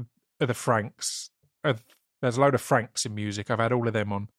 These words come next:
I've had some good people on, basically, is, is what I'm telling you. So, yeah, thank you for tuning in. I hope you enjoyed that. If you did, please shout about it. Please shout about Self Esteem's work.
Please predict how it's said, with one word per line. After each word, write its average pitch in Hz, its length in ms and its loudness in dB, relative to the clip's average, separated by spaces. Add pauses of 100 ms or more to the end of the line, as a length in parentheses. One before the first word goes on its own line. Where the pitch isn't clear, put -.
(360)
I've 139 100 4
had 135 140 4
some 113 160 2
good 107 220 0
people 101 340 -2
on, 92 140 -2
basically, 95 460 -4
is, 95 120 -6 (160)
is 131 160 -8
what 110 120 -2
I'm 101 100 -4
telling 95 300 -4
you. 95 160 -6 (680)
So, - 140 -2
yeah, 143 360 4 (320)
thank 196 340 2
you 160 60 0
for - 140 -2
tuning 117 460 2
in. 104 340 0
I 143 120 0
hope 190 300 0
you 196 60 2
enjoyed 139 560 2
that. 113 280 0 (280)
If 190 140 -2
you 208 80 6
did, 165 340 4
please 196 260 2
shout 170 420 2
about 135 300 2
it. - 140 -2
Please 175 200 -2
shout 160 320 0
about 151 280 -2
Self 147 300 0
Esteem's 131 420 -2
work. 123 460 0